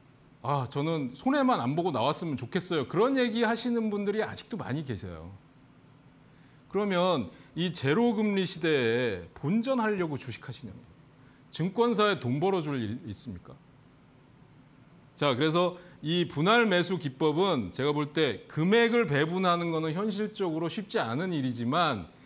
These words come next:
분할 매수하는 방법에 대해서는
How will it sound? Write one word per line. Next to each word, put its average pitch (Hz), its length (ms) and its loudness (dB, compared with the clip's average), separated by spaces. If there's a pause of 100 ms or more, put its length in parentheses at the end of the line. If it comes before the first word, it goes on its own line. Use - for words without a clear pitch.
(300)
분할 247 460 4
매수하는 190 680 0
방법에 160 540 -2
대해서는 139 560 -2